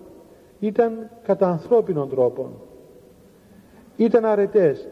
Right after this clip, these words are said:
ήταν καλλιέργεια, ήταν προσπάθεια, αλλά έλειπεν κάτι. Αυτό το κάτι ήρθε αργότερα. Και αυτό το κάτι που έλειπε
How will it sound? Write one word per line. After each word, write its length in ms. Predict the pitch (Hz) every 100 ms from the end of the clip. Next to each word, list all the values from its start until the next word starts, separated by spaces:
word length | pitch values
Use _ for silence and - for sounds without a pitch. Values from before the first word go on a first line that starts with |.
| - - - -
ήταν 300 | 202 208 190
καλλιέργεια, 840 | 190 180 160 180 214 214 247 254 - - - - - - -
ήταν 240 | 202 202
προσπάθεια, 760 | 175 156 - 202 208 233 233 240
αλλά 200 | 196 196
έλειπεν 360 | 247 233 233 202
κάτι. 360 | 214 185 - 127 - - - - - _ _ -
Αυτό 260 | 165 156 185
το 160 | 190
κάτι 360 | 202 208 208 196 - - - - - - -
ήρθε 300 | 185 - 190
αργότερα. 640 | 170 147 175 143 120 117 - - - - - -
Και 100 | -
αυτό 180 | 156 196
το 120 | 180
κάτι 300 | 185 214 202
που 140 | 175 190
έλειπε 460 | 180 151 180 240